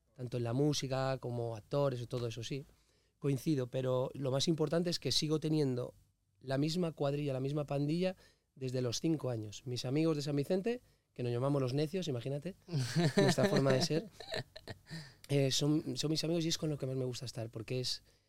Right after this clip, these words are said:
Speaker 1: es mi verdad y es lo que me, lo que me lleva a mi barrio, a mi pueblo, a San Vicente de la Barquera y es, y es muy guay conservar mis amigos de siempre.
Speaker 2: Hablemos ahora de
Speaker 1: Me
Speaker 2: tus
Speaker 1: encanta.
Speaker 2: orígenes, David. Queremos que todo el mundo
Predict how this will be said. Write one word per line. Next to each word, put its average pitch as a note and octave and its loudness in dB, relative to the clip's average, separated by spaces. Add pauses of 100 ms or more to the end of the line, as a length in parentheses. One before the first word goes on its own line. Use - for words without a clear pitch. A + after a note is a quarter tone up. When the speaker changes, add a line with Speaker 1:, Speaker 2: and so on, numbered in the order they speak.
(120)
Speaker 1:
es C3+ -4
mi D3 4
verdad C3+ 0
y B2+ -2
es B2 -4
lo A#2+ -6
que B2 -6
me, A#2+ -4
lo A#2+ -8
que B2 -6
me A#2+ -4
lleva B2+ -2
a - -2
mi A#2+ 0
barrio, F3 4
a D3 2
mi B2 0
pueblo, F#3 2 (580)
a - -10
San B2 -2
Vicente C3 -4
de C#3 -2
la C3 0
Barquera D3 -2
y B2 -4
es, - -12 (100)
y B2+ -16
es B2 -6
muy C3 -2
guay C3 -2
conservar B2 -4 (300)
mis C#3 -4
amigos C3 0
de A2+ -4
siempre. A2+ -6 (320)
Speaker 2:
Hablemos D3+ 8
ahora G#3 10
de G#3 10
Speaker 1:
Me F#3+ 8
Speaker 2:
tus F3 8
Speaker 1:
encanta. F#3 6
Speaker 2:
orígenes, C#3+ 8
David. C3+ 8
Queremos D3 0
que D3+ -4
todo F#3 12
el F#3 12
mundo F#3+ 8